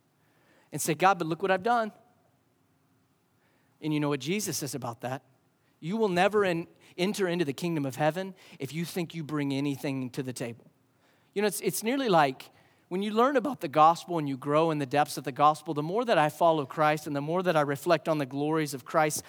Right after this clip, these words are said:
sacrifice for us, the good news of the gospel, I think the more that I realize the only thing we bring to the table is just a bunch of crummy brokenness.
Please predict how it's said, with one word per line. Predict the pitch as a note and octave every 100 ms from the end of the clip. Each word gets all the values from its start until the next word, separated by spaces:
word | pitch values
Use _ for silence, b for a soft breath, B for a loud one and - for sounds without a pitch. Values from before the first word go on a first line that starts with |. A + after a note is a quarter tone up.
| B
sacrifice | - - F#3 E3+ E3 - D#3 D3+ -
for | D#3+ E3
us, | E3 -
the | -
good | C3 D3+ F3+
news | F3 F3+ E3
of | D3+
the | C#3
gospel, | C3 D3+ D#3+ - F#3 F3+ B B B B
I | F3+
think | F#3 D#4+
the | C4
more | F#3 F#3 G3+
that | F#3
I | D#3+
realize | D3 F3 E3 C#3+ D3+
the | F3 G3
only | D#4 F#4
thing | B3 B3+ G#3
we | F#3+ G#3+
bring | F3+ G#3 G3+
to |
the | D#3
table | D3+ F3+ F#3+ A#3 A3+ B B
is | E3
just | F#3 G3 G#3
a |
bunch | F3 F#3+
of | F#3
crummy | - G3+ G#3 A#3+
brokenness. | F#3+ G3 G3 F3 B2+ -